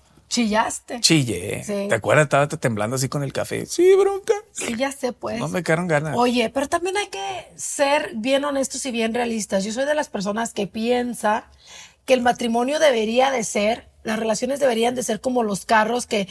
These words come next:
Speaker 1: cuando los sacas a lease. Y esto es bien en serio, güey.
Speaker 2: ¿Cómo así?
Speaker 1: Sacas un carro a lease de
Speaker 2: Mm.
Speaker 1: tres años y luego a los tres años vas y reevalúas si te quieres quedar con el carro o lo quieres regresar.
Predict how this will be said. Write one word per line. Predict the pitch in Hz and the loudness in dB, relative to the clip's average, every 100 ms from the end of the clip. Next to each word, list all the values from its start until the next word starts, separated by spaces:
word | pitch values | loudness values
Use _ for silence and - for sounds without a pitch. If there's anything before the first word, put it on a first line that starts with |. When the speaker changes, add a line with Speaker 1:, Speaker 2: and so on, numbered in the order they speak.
| 165 - | -8 -2
Speaker 1:
cuando | 208 208 | 0 2
los | 196 | -2
sacas | 202 196 233 | -2 -4 -2
a | 202 | 0
lease. | 190 202 180 - _ _ _ | 0 0 -4 -8 _ _ _
Y | 240 | -6
esto | 226 285 | -6 -6
es | |
bien | 285 277 | -4 -4
en | 277 | -4
serio, | 240 220 202 185 | -4 -4 -2 -2
güey. | 175 | -4
Speaker 2:
¿Cómo | - 143 147 | 2 4 6
así? | 127 123 | 4 2
Speaker 1:
Sacas | 107 262 - - | 2 2 0 -4
un | 294 | 0
carro | 277 285 | 0 2
a | 285 | -2
lease | 269 220 240 | -2 -2 -2
de | |
Speaker 2:
Mm. | |
Speaker 1:
tres | - 240 - | -2 -2 4
años | 240 262 311 311 | 4 4 -2 -4
y | 220 | 0
luego | 220 | 0
a | |
los | 233 | 0
tres | 233 220 | -4 -2
años | 220 226 208 | 0 0 0
vas | 196 494 - 359 - - - - | 4 4 2 -2 -8 -12 -14 -8
y | 247 226 | 0 0
reevalúas | 208 240 233 214 220 254 285 277 | 2 2 4 4 4 4 4 4
si | 247 | -2
te | 208 | -2
quieres | 220 - | -2 -2
quedar | 226 196 | -2 -2
con | 233 226 | -2 -4
el | 208 | 0
carro | 240 269 | 0 0
o | 294 | 0
lo | 247 | -2
quieres | - 208 202 | -2 -2 -2
regresar. | 208 190 170 190 180 | -2 -2 0 0 0